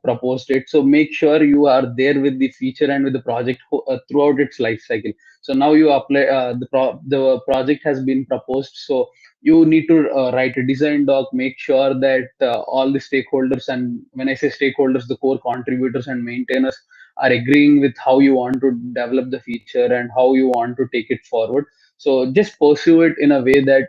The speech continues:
everyone agrees and everyone knows that, uh, you have a solid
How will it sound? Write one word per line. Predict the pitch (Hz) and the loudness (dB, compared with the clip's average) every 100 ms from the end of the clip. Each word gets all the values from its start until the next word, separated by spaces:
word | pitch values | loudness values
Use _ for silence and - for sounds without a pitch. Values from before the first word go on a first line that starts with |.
| - | -4
everyone | 131 147 147 143 | 0 2 2 0
agrees | 120 120 135 131 - - _ - | -2 -2 -4 -4 -14 -20 _ -16
and | 127 123 123 - _ - | -12 -10 -12 -14 _ -6
everyone | 127 143 151 156 151 | 0 2 4 4 2
knows | 139 143 139 | 2 0 -2
that, | - 143 131 113 - | 0 2 0 -4 -6
uh, | 127 117 113 113 _ - | -4 -4 -8 -14 _ -2
you | 143 151 | 4 4
have | 131 135 143 | 4 2 0
a | |
solid | 147 - 123 131 | 0 0 2 2